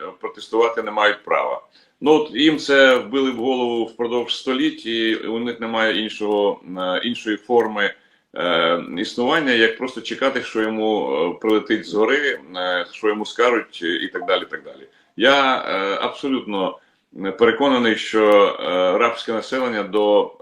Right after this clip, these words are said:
свідомого, е, бунту і протесту, е, не готове. Подивіться, що, що говорять,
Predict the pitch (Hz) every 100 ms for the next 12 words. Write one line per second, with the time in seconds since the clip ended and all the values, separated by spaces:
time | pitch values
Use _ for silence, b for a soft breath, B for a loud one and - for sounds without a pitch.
0 | - - 131 113 123 113 104 101 95 -
1 | b b _ 87 92 95 120 127 - 110
2 | - 107 127 135 - 110 101 98 87 -
3 | 92 98 110 110 101 80 64 - _ b
4 | b 123 139 165 143 139 160 143 120 107
5 | - 147 127 90 - 107 113 135 139 127
6 | -